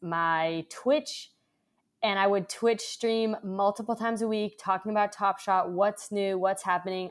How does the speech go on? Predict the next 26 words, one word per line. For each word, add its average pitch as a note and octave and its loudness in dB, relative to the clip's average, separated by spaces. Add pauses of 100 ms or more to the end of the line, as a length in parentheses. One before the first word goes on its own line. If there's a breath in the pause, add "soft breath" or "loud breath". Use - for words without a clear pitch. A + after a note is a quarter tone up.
I G3 -2
made G3+ -2
my G#3 0
Twitter G3+ 0
account. E3+ -4 (520 soft breath)
I F#3+ 0
revived G#3+ 6
my C#4+ 0
old A3 0
Twitter G3+ 0
account G#3 -2
with, F#3 -4
like, F#3 -2
a - -10
hundred F3+ -6
followers, F#3 0
you F#3 -2
know, D#3 -2
from E3 -8 (160)
back D#3 -2
when F3 -4
Twitter F3 -4
was E3+ -2 (140)
actually E3+ -4
<laughs> - -12
popular. B3 6